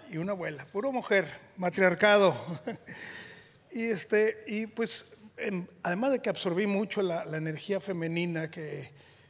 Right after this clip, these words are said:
que me gustó mucho por lo que las mujeres tienen de, de entender el mundo también desde otra perspectiva, eh,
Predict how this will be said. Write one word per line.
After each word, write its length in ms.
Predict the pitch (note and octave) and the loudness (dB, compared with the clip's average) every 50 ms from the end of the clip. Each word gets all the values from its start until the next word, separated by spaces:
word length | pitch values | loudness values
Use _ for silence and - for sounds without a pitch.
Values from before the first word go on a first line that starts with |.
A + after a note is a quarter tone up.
| _ _ | _ _
que 120 | - F#3 E3 | -10 -8 -4
me 120 | E3 D#3 | -4 -4
gustó 360 | D3+ D#3+ D3+ - - G#3 F#3 | -4 -4 -6 -4 -2 0 0
mucho 600 | F#3 F3+ F3+ F3+ - - F#3 E3+ E3+ D#3+ D#3 D#3 - | 0 0 -2 -2 -4 -4 -2 -2 -2 -2 -4 -8 -12
por 160 | E3+ D#3+ D3 - - - - - - - _ _ _ _ _ - | -14 -14 -14 -14 -16 -20 -20 -20 -20 -20 _ _ _ _ _ -14
lo 240 | F#3+ E3+ F3 E3 - | -10 -8 -8 -8 -6
que 160 | - F3+ E3 | -6 -4 -2
las 140 | E3+ E3+ D#3+ | -2 -2 -2
mujeres 400 | E3+ E3+ D#3+ - G3 F#3+ F#3 - | -2 -2 -2 0 0 0 -2 -2
tienen 340 | - G3+ F3 F3+ F3+ F3 E3+ | -4 -4 -4 -2 -4 -4 -6
de, 320 | D#3+ D#3+ D#3 D#3 D3+ D3 - - _ _ - - - - - _ _ _ | -6 -8 -8 -10 -10 -12 -16 -18 _ _ -20 -20 -20 -20 -20 _ _ _
de 120 | G#3 F3+ F3+ | -2 0 0
entender 400 | F3 F3+ - F#3 F#3 G3+ G#3+ A3 | 0 2 0 0 2 4 4 4
el 120 | A3 A3 | 4 4
mundo 300 | A3 G#3+ A3 A3 G#3+ G3+ | 4 2 0 0 -2 -2
también 220 | - G3 G3 G3 G3+ | -2 -2 -2 -2 0
desde 220 | G3 F#3+ F3+ G3 | 0 0 0 -2
otra 240 | G3 G3 G3+ F#3+ - | -2 -2 -2 -4 -2
perspectiva, 760 | F3+ D#3 - - F3+ D3+ - - G3+ G3 F#3 F#3 F#3 - - - - | -4 -8 -6 -6 -8 -8 -8 -6 -4 -2 0 0 0 0 -2 -6 -8
eh, 560 | B3 E3+ E3 E3+ E3+ E3 E3 E3 D#3+ D#3 E3 | -8 -6 -4 -2 -2 -2 -2 -4 -4 -6 -10